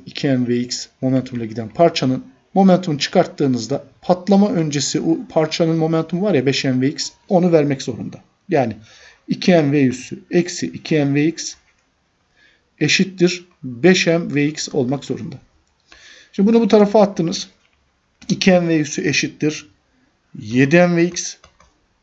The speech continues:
M'ler sadeleşti. İkiyi de payda attığınız zaman V üssünün, V üssünün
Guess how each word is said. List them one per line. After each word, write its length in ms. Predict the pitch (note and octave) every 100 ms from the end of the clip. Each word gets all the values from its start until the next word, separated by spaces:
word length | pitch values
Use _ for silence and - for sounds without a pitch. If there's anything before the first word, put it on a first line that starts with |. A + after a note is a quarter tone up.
| -
M'ler 280 | G3+ F#3+ F3
sadeleşti. 600 | - F3 E3 D#3+ C#3 -
İkiyi 220 | - F3+
de 120 | D#3+
payda 300 | E3 D#3+ E3
attığınız 380 | D#3+ - F3 E3
zaman 280 | D3 B2+ C#3
V 320 | C3 C3 F3 G3
üssünün, 560 | - - C#3+ B2+ - _ _ _ _ _ _ _ -
V 180 | C#3
üssünün 480 | D3 B2+ - A#2 A#2